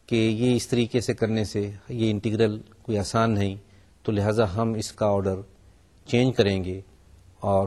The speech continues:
پھر اس طری-، اور پھر ہم انٹیگریٹ کریں گے۔ Let us see the next example.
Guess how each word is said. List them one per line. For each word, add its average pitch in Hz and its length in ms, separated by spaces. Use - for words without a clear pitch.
پھر 113 180
اس - 160
طری-، 117 280
اور 110 140
پھر 139 200
ہم 92 220
انٹیگریٹ 101 480
کریں 90 280
گے۔ 95 80
Let 117 160
us 117 120
see 104 360
the 101 60
next 110 260
example. 90 460